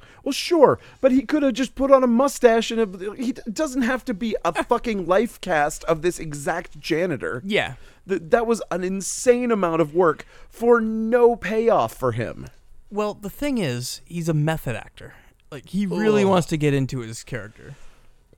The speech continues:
Speaker 1: And this is, this is the thing. It's like, okay,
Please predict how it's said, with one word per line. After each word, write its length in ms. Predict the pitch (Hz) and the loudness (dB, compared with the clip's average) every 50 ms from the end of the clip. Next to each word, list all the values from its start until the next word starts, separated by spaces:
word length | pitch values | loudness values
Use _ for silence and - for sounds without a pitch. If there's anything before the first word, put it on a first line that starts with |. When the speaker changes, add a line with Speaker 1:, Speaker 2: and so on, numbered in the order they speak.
| _ _ - - _ _ - | _ _ -20 -20 _ _ -6
Speaker 1:
And 220 | - 208 196 185 - - - | -4 -2 -2 -2 -6 -10 -10
this 340 | 165 131 - 240 226 - - | -10 -4 -2 -4 -4 -2 -2
is, 200 | 214 185 151 - | -4 -4 -4 -6
this 340 | - 170 135 208 208 - | -10 -8 -4 -4 -4 -2
is 140 | 185 170 131 | -4 -6 -2
the 100 | 147 156 | -2 -2
thing. 320 | - - 151 139 127 120 - | 0 2 2 2 2 0 -4
It's 200 | - 139 - - | -6 -6 -4 -2
like, 240 | 143 135 117 - - - - - - - | -2 -2 -2 -4 -12 -20 -20 -14 -4 0
okay, 600 | 190 202 190 - - 190 160 160 165 175 180 - | 0 0 0 0 0 2 4 4 4 2 0 -4